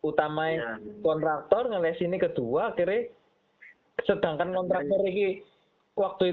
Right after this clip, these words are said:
Speaker 1: posisiku itu sangat melelahkan kondisinya.
Speaker 2: Mm-mm, malah
Speaker 1: Tempatnya
Speaker 2: semakin ngecor ya.
Speaker 1: agak, agak ter-, terabaikan gitu kan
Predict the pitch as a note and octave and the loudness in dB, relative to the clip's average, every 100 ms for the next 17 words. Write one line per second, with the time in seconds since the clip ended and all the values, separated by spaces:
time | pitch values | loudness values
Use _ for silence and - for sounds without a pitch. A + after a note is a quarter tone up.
0 | F3 F#3 F3+ F3+ F3 D#3+ F#3 F#3+ G3+ F#3+ | 2 0 0 -4 -4 -2 0 0 0 0
1 | G#3 F3 F3+ - F3 F3 F3 E3+ D#3+ - | 0 -2 -6 -6 -2 2 2 0 -2 -4
2 | - G3 A#3+ G3+ D3+ C#3 D#3 F3 A3+ - | -2 -2 0 0 -2 -2 -4 -2 -4 -8
3 | _ _ _ - - _ A#2+ A#2+ C#3 C#3+ | _ _ _ -20 -20 _ -10 -6 -6 -6
4 | B2+ A#2+ A2+ A2+ B2+ F3 F3+ C3 B3 - | -6 -8 -6 -4 -2 0 0 2 0 -2
5 | D3 C3 A#2 G#2 G#2 - F3+ F#3 F#3 E3 | -6 -4 -4 -6 -8 -6 -4 -2 0 0
6 | D#3 - _ _ _ _ F3+ F3+ D#3+ - | -2 -10 _ _ _ _ -4 0 0 -2
7 | - _ _ _ A3 G#3+ - - - - | -14 _ _ _ 2 2 -4 -18 -6 0
8 | G3+ G3+ F#3 D#3+ D#3 D3 C3 - F#3+ D3 | 2 2 0 -4 0 2 2 0 0 0
9 | C3+ A#2+ A2+ A2 A#2 C3 | -2 0 0 0 -2 -4